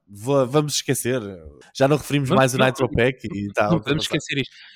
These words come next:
Speaker 2: Não, mas atenção, não, não pode ficar daqui, e só para concluir, uma má imagem do Nitro Pack, porque nem é esse o objetivo, e acho que nem foi esse o feedback que o Diogo recolheu. Eh, o, o Nitro Pack, como, desculpa, Fred, mencionaste o outro, que eu, e mencionaste mais dois ou três,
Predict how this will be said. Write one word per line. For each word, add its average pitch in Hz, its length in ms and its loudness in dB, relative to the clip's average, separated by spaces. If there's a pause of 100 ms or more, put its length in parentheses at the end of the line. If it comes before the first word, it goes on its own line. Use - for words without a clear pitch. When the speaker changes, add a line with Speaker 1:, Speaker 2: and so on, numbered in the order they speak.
(100)
Speaker 2:
Não, 190 80 2
mas 120 140 2
atenção, 135 400 2
não, 117 220 -4
não 131 120 -2
pode 123 220 -2
ficar 135 220 0
daqui, 123 400 -2
e 104 60 -2
só 120 120 -4
para 113 160 -4
concluir, 117 500 -2
uma 120 220 -4
má 117 180 0
imagem 117 680 -2 (340)
do 123 140 0
Nitro 120 300 0
Pack, 120 360 0
porque 147 400 -4
nem 123 220 0
é 123 40 2
esse - 140 -6
o 135 60 -2
objetivo, 123 460 -4
e 110 100 -2
acho 107 180 -4
que - 60 -10
nem 110 120 -4
foi 110 180 -6
esse - 180 -8
o 110 60 -18
feedback 110 360 -8
que 117 140 -8
o 110 140 -4
Diogo 113 260 -2
recolheu. 92 400 -10 (320)
Eh, - 220 -14
o, 143 240 -6
o - 20 0
Nitro 127 320 0
Pack, 139 420 0
como, 127 540 0
desculpa, 113 560 0
Fred, 113 480 -2
mencionaste 123 480 -2
o 117 40 0
outro, 131 280 0
que - 80 -4
eu, 113 400 -2
e 117 80 -6
mencionaste 139 420 -4
mais 147 140 0
dois 139 140 -2
ou 131 80 2
três, 147 420 -2